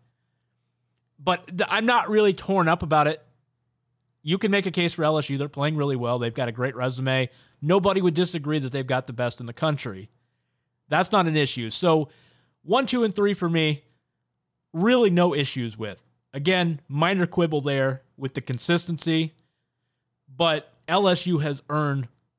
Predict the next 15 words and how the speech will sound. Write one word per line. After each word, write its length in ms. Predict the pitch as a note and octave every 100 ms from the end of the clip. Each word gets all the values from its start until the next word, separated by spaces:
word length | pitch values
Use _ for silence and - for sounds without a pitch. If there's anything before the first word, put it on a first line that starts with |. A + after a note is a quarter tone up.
| C3
the 80 | C#3
number 180 | D3
one 180 | C#3+ C3+
ranking, 360 | B2 B2 - B2
so 180 | - B2
I'm 180 | C3+ C3+
fine 300 | - C#3 B2+
with 180 | A2 -
that 280 | A2 G#2+ - _ _ _ _ _
overall. 580 | D3+ C#3 C3 B2+ F#2+ - _ _ _ _ _ _ _ _ _ _ _ _ _ _ _ _ _ C#3
Then 280 | G3+ C4 C#4
came 480 | - G3 F#3+ F#3+ D3+
number 240 | D3+ D3+
four, 560 | C#3 C#3+ C#3+ A#2+ G#2 - _ _ _ B2+
Georgia. 600 | C3 D#3 C3 G#2+ G#2